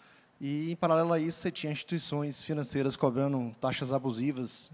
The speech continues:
Por exemplo, tem um fundo hoje no Brasil que tem seiscentos mil cotistas, cobra quatro por cento de taxa de administração. É, e se ele fosse uma corretora, ele seria a maior, a segunda maior corretora do Brasil, imagine.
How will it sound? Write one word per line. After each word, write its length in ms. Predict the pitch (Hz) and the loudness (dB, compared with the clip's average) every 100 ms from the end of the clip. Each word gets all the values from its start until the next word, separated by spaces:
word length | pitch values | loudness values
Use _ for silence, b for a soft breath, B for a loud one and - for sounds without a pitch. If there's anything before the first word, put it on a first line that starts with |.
| - - | -20 -8
Por 80 | 120 | -6
exemplo, 200 | 117 156 | -4 -2
tem 80 | |
um 80 | 156 | -2
fundo 360 | - 151 160 135 | -2 0 4 6
hoje 300 | 147 135 139 | 6 4 0
no 100 | 139 | 2
Brasil 420 | 135 131 120 151 | 2 2 2 -2
que 80 | - | -2
tem 140 | 147 | -4
seiscentos 480 | 139 156 - 165 - | 0 -2 0 -2 -2
mil 160 | 151 147 | -4 0
cotistas, 680 | 139 - 147 165 - 170 - | -2 -2 -4 -4 -6 -10 0
cobra 260 | 143 139 | 2 2
quatro 300 | 143 160 160 | 2 0 0
por 80 | - | -2
cento 100 | 147 | -2
de 60 | 147 | 0
taxa 240 | 139 147 | -2 -2
de 60 | 139 | -4
administração. 720 | 131 - 139 - 139 151 175 - _ _ B B B B B B B B B B _ _ | -4 -2 0 0 -2 -2 -6 -12 _ _ B B B B B B B B B B _ _
É, 760 | 135 135 131 131 131 131 131 131 - | 2 4 4 2 0 0 -2 -4 -8
e 60 | 147 | -2
se 100 | 180 | 4
ele 80 | 165 | 4
fosse 240 | 175 175 | 6 4
uma 60 | 170 | 6
corretora, 420 | 165 160 165 170 | 6 6 6 4
ele 100 | 175 | 4
seria 220 | 170 160 | 4 4
a 40 | |
maior, 380 | 160 165 175 143 | 8 8 8 6
a 60 | 151 | 4
segunda 320 | 180 156 185 | 4 8 10
maior 160 | 165 160 | 10 8
corretora 400 | 165 160 156 156 | 6 6 4 4
do 100 | 151 | 4
Brasil, 360 | 147 117 120 | 4 4 2
imagine. 500 | 127 131 113 113 107 | 2 2 0 -4 -6